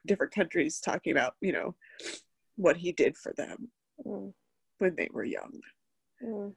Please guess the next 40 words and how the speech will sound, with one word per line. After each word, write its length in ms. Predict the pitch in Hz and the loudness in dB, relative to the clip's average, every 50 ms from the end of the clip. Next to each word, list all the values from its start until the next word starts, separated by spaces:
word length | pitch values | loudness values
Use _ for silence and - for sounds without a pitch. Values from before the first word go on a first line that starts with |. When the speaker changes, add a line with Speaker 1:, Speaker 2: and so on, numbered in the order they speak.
| _ _ _ _ _ _ _ _ _ _ _ _ _ _ _ _ _ _ _ _ _ _ _ _ - | _ _ _ _ _ _ _ _ _ _ _ _ _ _ _ _ _ _ _ _ _ _ _ _ 2
Speaker 1:
And 100 | 214 202 | 4 4
it's 140 | - - - | 4 2 2
like, 180 | - 202 208 - | 4 4 6 8
well, 180 | 233 233 226 214 | 8 6 8 6
no 120 | 220 233 233 | 6 6 6
one 160 | 233 240 247 | 6 6 4
helped 240 | 240 254 247 - - - | 4 4 2 0 0 0
him, 180 | 262 269 262 - | 0 0 2 0
though. 280 | - - - - 247 - | 0 2 2 0 -2 -4
No 160 | 214 226 220 220 | 2 2 4 4
one 180 | 226 226 226 - | 4 2 0 2
could 160 | - 254 214 | 6 6 6
help. 260 | 220 226 226 247 240 _ _ _ _ _ _ _ _ _ _ _ _ _ _ _ _ _ _ _ _ _ _ _ _ _ _ _ _ _ _ _ _ - - _ _ | 8 6 4 4 2 _ _ _ _ _ _ _ _ _ _ _ _ _ _ _ _ _ _ _ _ _ _ _ _ _ _ _ _ _ _ _ _ -20 -20 _ _
So 160 | - - - 196 | -14 -6 -2 -2
there's 160 | 196 196 - | -2 -2 -4
a 60 | - | -4
lot 140 | - 170 185 | -4 -2 -2
of 120 | - - - - | -2 -4 2 2
anger 300 | 220 214 180 - - - | 2 2 2 0 -6 -4
there 160 | - - - 208 | -2 -2 -2 0
that 120 | - - | 0 -2
I 80 | - - | -2 0
don't 240 | - - 190 - - | 2 2 2 2 2
know 80 | 214 | -4
how 100 | 208 220 | -4 -2
to 80 | - - | -2 -2
let 180 | - - - - | -4 -6 -6 -4
go 80 | - 139 | -4 -2
of 160 | - - - - | -2 -4 -6 -4
yet. 220 | 302 - - - _ _ _ _ _ _ - - - - - - 240 | -8 -8 -8 -10 _ _ _ _ _ _ -20 -18 -18 -18 -16 -14 -14
Speaker 2:
Mm-hmm. 320 | 214 - - 240 233 240 247 _ _ _ - - - - - | -14 -14 -10 -8 -8 -8 -8 _ _ _ -20 -18 -18 -12 -8
And 120 | 202 208 | -6 -6
that's 160 | 208 208 202 - | -6 -6 -2 0
Speaker 1:
'Cause 80 | 208 208 | 0 0
it's 80 | - 220 | 0 2
Speaker 2:
okay. 80 | 226 | 0
Speaker 1:
really 220 | 240 - - 240 - _ _ - 196 190 - | 2 2 2 -2 -4 _ _ -12 -12 -10 -2
broken. 480 | - - - 110 - - - 143 - - - 262 - - - _ _ _ _ _ _ _ _ _ _ _ _ _ _ _ _ _ _ _ _ _ _ - - - | 2 4 4 4 4 0 -4 -10 -10 -8 -8 -8 -10 -10 -18 _ _ _ _ _ _ _ _ _ _ _ _ _ _ _ _ _ _ _ _ _ _ -10 -4 0
Speaker 2:
And 120 | 196 196 | 2 2
yet, 260 | 190 185 185 185 - | 4 4 4 2 2